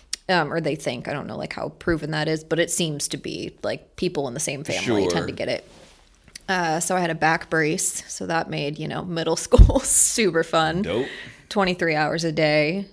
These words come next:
Speaker 1: uh, had to wear that. Did that for a few years, and it just kept getting worse. So, yeah, when I was, uh, eighteen, we had, uh,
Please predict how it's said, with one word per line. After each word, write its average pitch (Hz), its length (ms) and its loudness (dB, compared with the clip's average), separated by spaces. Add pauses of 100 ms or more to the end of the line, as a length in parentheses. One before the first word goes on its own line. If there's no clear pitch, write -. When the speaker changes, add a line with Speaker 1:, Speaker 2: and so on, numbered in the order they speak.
(160)
Speaker 1:
uh, 147 400 -4
had 175 220 -2
to 160 80 -2
wear 156 200 0
that. 165 400 0 (380)
Did 175 140 -2
that 165 140 -2
for 170 140 0
a 165 60 0
few 170 180 -2
years, 160 340 0
and 151 420 -6 (140)
it 175 100 2
just - 200 -8
kept 165 160 -4
getting 156 220 -4
worse. 151 480 0 (680)
So, - 180 -2
yeah, 156 140 0
when 156 120 -2
I 156 160 -2
was, 156 260 -2
uh, 151 440 -2 (160)
eighteen, 175 680 -2 (420)
we 160 180 -2
had, 170 300 -2
uh, 143 340 0